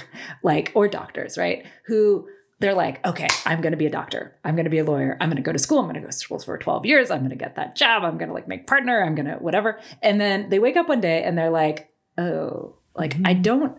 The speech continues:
Speaker 1: actually, yes, I have the title,
Speaker 2: Yeah.
Speaker 1: but I don't actually enjoy the day-to-day,"
Speaker 2: Yeah.
Speaker 1: right? And so a question that I,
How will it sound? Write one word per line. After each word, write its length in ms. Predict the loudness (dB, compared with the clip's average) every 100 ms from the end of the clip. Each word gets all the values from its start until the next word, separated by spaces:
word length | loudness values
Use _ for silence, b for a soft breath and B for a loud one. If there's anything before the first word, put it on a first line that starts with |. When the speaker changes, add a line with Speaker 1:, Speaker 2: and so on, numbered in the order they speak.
| _
Speaker 1:
actually, 440 | 0 2 0 0 2
yes, 260 | 2 2
I 60 | 0
have 200 | 0 0
the 60 | -2
title, 580 | 0 0 2 0 -2 -6
Speaker 2:
Yeah. 280 | -2 2 4
Speaker 1:
but 80 | 4
I 60 |
don't 360 | 4 2 0 -2 -4
actually 500 | -2 0 0 0 0
enjoy 540 | -2 -2 0 0 0
the 120 | -2
day-to-day," 720 | -2 -2 0 -2 -6 -10 -6
Speaker 2:
Yeah. 220 | 0 2 2
Speaker 1:
right? 280 | 0 -2 -12 B B B
And 220 | 0 2
so 180 | 2 0
a 80 | 0
question 420 | -2 0 0 2 2
that 120 | 4
I, 540 | 2 4 4 2 -2